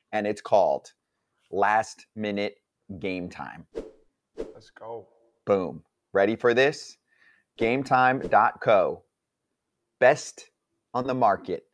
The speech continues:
Speaker 1: for last minute tickets. They dominate in the category, and you can go on there for twenty bucks off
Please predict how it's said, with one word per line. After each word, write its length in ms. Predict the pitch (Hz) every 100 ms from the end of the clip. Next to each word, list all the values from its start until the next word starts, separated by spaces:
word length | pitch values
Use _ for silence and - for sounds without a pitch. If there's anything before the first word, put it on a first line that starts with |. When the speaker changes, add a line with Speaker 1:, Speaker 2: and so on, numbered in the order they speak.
| _
Speaker 1:
for 100 | -
last 360 | 101 98 98 -
minute 240 | 101 98
tickets. 520 | - 90 80 - - - _
They 340 | 76 107 107 - - 87
dominate 680 | 82 113 120 120 123 127 - _ _
in 140 | 120 117
the 80 | 107
category, 720 | 113 101 104 95 98 98 98 - -
and 100 | 113
you 60 |
can 160 | 104 110
go 140 | 113
on 140 | 120 117
there 140 | 113
for 120 | 113
twenty 220 | 101 113
bucks 280 | 107 110 -
off 280 | 107 101 98